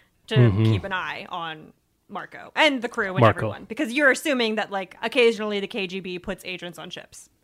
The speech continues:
Speaker 1: right?
Speaker 2: Yeah. The surveillance state is something you're supposed to take for granted in, in all these Russian spaces.
Speaker 1: Yeah.
Speaker 2: That some,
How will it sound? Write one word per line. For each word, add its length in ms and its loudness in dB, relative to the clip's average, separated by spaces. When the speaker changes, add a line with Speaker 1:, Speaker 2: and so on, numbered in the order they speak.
Speaker 1:
right? 240 -8
Speaker 2:
Yeah. 200 4
The 120 12
surveillance 500 12
state 200 6
is 80 6
something 240 4
you're 80 8
supposed 180 4
to 40 -2
take 180 4
for 120 0
granted 280 2
in, 300 0
in 240 4
all 180 10
these 200 6
Russian 280 4
spaces. 380 -4
Speaker 1:
Yeah. 60 0
Speaker 2:
That 160 0
some, 200 6